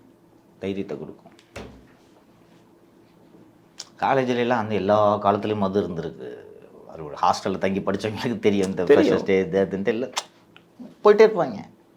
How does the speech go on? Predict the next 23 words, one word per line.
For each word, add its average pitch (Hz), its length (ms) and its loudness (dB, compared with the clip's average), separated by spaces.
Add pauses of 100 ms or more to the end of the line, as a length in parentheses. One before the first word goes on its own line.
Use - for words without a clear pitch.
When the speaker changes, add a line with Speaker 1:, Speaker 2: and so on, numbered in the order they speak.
(480)
Speaker 1:
இந்த 92 200 -2
அரசுல 110 220 -2
இருபத்தி 104 360 2
நாலு 120 140 2
மணி 110 140 -2
நேரம் 117 160 2
மது 110 180 0
கிடைக்குதா 95 320 -2
இல்லையா? 82 240 -18 (2000)
சொல்லுப்பா. 95 300 -6 (240)
Speaker 2:
உண்மை. - 280 -6 (1400)
Speaker 1:
மூணு 82 120 -8
நாள் 104 140 0
எலெக்ஷனுக்கு 101 480 0
போட்டிருந்தாங்க, 90 340 -4
மது 95 200 -2
கிடைக்கல. 104 400 -4 (760)
இந்த 90 220 -6
மதுரை 110 200 4 (720)
கமிஷனரேட்டு 85 920 0 (460)
ட்வீட் 123 240 0
போட்டிருக்காங்களே, 76 480 -4
அது 78 320 -12